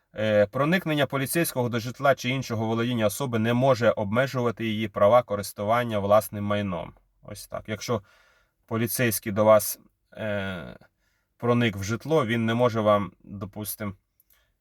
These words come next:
припустимо, заборонити користуватись пультом для телевізора або якимось тренажером чи зубною щіткою. Ну, е, ви зрозуміли. Третій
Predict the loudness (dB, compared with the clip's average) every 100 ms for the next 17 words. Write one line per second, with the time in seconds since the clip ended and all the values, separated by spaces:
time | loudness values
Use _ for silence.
0 | _ -8 -4 -4 -4 -2 2 4 4 2
1 | -2 -2 -2 -4 -4 -2 -2 -4 4 4
2 | 4 -6 -12 -8 -8 -6 -6 -6 -4 -4
3 | -4 -6 -4 -4 -2 2 4 2 -6 -4
4 | -4 -2 0 0 -2 -4 -8 -6 -6 -8
5 | -8 -6 -4 -2 0 0 -2 -8 -12 -10
6 | -12 -14 -20 -20 -14 -8 -4 -2 -2 -4
7 | -6 -8 -8 -10 -6 -8 -10 -20 -20 -18
8 | -18 -20 -20 _ -20 -20 -16 -8 -4 -2
9 | -2 -2 -2 -2 -6 -10 -20 _ 0 0
10 | 0 -4